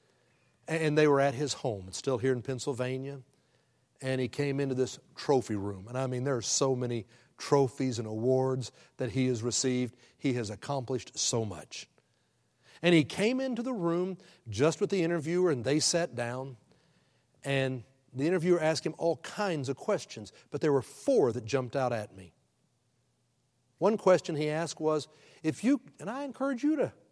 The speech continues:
go home and ask yourself these questions today. First question they asked was, "If you could spend one day with anybody here on earth, who would it be?"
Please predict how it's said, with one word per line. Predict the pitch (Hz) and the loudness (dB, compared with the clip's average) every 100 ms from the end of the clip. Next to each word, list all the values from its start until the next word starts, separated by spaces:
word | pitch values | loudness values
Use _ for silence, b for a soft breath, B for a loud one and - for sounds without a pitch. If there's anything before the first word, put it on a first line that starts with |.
| _ - | _ -4
go | 170 | -2
home | 180 | 0
and | 190 | -2
ask | 196 - | -4 -4
yourself | 214 - 269 - | -6 -2 -4 -4
these | 117 | -10
questions | - 143 120 - - | -6 -4 -4 -10 -14
today. | - 120 104 82 - _ _ _ _ _ _ _ _ _ _ _ _ _ _ _ _ _ _ _ - | -8 -6 -6 -10 -20 _ _ _ _ _ _ _ _ _ _ _ _ _ _ _ _ _ _ _ 4
First | 262 - | 4 6
question | 247 240 220 | 2 2 0
they | 214 | -2
asked | 226 202 | 0 -2
was, | 220 B | -4 B
"If | 190 156 | 2 4
you | 233 320 | 4 4
could | - 202 | 2 0
spend | - 254 226 180 | 0 2 2 2
one | 185 277 285 | 2 0 2
day | 202 208 233 | 2 4 2
with | 180 - | 0 -2
anybody | 202 269 247 240 247 180 | -2 -2 -2 -2 -2 -4
here | 226 233 | -6 -6
on | 240 | -6
earth, | 160 151 180 b b | -2 -2 -4 b b
who | - 233 | -8 -6
would | 240 | -4
it | 226 | -2
be?" | 311 254 139 | -2 -2 -8